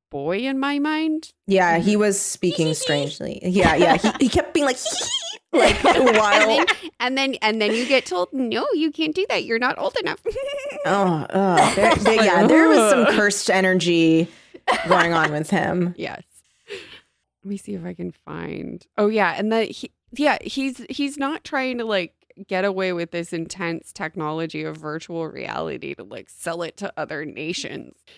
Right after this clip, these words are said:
Speaker 1: He's like, "You always liked Willie better than me." <laughs>
Speaker 3: Yeah.
Speaker 1: And he's like, "When he did his break, you all thought it was funny. When I, I did my credit card break, you didn't." <laughs> Because
Speaker 3: Yeah.
Speaker 1: Willie, it is said, plays this prank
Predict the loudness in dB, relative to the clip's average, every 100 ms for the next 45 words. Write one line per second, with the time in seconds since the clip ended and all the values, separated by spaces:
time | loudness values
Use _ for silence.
0 | _ -6 -4 -2 -4 0 2 4 4 2
1 | -2 -6 -6 -6 -6 -8 -8 -4 -2 -2
2 | -4 -4 -4 -2 -4 -6 -8 -2 0 2
3 | 0 0 -2 _ _ 2 2 4 2 2
4 | 2 -2 -2 -6 -4 -2 0 0 -2 -2
5 | -10 0 0 2 0 0 -2 -2 4 6
6 | 6 2 0 2 2 2 4 4 4 2
7 | 2 2 -4 -4 0 2 0 -4 -2 0
8 | 0 0 2 2 0 -4 -2 0 0 0
9 | 0 0 -2 -4 -4 -2 2 2 2 0
10 | 0 0 0 0 0 -2 -4 _ _ -20
11 | -20 _ _ _ _ -2 2 2 2 -6
12 | -18 _ 0 2 2 0 -4 -6 -4 0
13 | 0 -2 -4 -2 -2 -6 -12 _ _ _
14 | -6 -4 -2 -4 -10 -8 -4 -4 -4 -10